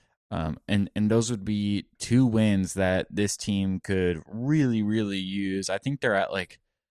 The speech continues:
the four line, the four or five line right now. Um, that, those could be two wins that could really help this team out. But, um, I don't really care, and I don't think that they can beat Kansas. Uh,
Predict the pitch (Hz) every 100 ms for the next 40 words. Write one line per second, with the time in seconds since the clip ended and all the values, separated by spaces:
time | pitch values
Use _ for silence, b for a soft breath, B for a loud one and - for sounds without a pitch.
0 | _ _ - 90 107 110 143 156 156 135
1 | - 107 117 113 92 92 101 120 120 123
2 | 120 117 123 123 127 - b b b 87
3 | 90 85 - 113 113 - 117 120 - 143
4 | 110 - 110 101 95 92 95 95 90 95
5 | 90 95 92 87 90 82 - 90 - 92
6 | 87 85 85 65 - 90 87 - _ _
7 | _ - 87 87 85 82 - _ _ _
8 | _ - 113 113 107 95 104 98 92 95
9 | 95 - 92 90 92 - 85 82 90 -
10 | 82 85 85 80 82 - - - 80 82